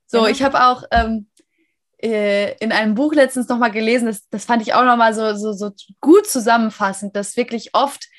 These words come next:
Speaker 1: ähm, so ein Schalter in uns umgelegt wird, also auch oft so die Öffnung zur Spiritualität, zum Bewusstsein im Sinne von, hey, da ist mehr, ne? Wir dürfen glücklich sein, auch so in diese Richtung,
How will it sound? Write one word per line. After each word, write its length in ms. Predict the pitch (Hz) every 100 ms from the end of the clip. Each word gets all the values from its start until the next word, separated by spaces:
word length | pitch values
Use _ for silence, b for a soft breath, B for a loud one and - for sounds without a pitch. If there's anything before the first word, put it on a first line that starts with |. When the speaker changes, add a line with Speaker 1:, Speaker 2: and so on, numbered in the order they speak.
| b b b -
Speaker 1:
ähm, 380 | 226 226 220 196
so 120 | 240
ein 100 | 226
Schalter 480 | - 285 311 320 233
in 80 |
uns 400 | 233 226 - - _ _
umgelegt 680 | 240 302 269 240 220 202 -
wird, 300 | 208 208 196
also 160 | 202 214
auch 320 | 202 220 - _ _
oft 240 | - 226 -
so 60 | 208
die 140 | 240
Öffnung 260 | 240 233 214
zur 100 | 196
Spiritualität, 720 | 226 220 233 214 202 247 247
zum 140 | 226
Bewusstsein 720 | 208 185 262 269 - 208 214 -
im 280 | 220 220
Sinne 260 | 202 233 220
von, 260 | - 208 220
hey, 220 | 226 214
da 80 | 196
ist 220 | 208 208
mehr, 360 | 226 233 214 202
ne? 180 | 226
Wir 80 | 220
dürfen 260 | 214 214 185
glücklich 320 | 240 233 208
sein, 260 | 208 196 202
auch 120 | 208
so 100 | 226
in 80 | 208
diese 240 | 226 226
Richtung, 360 | 220 - 220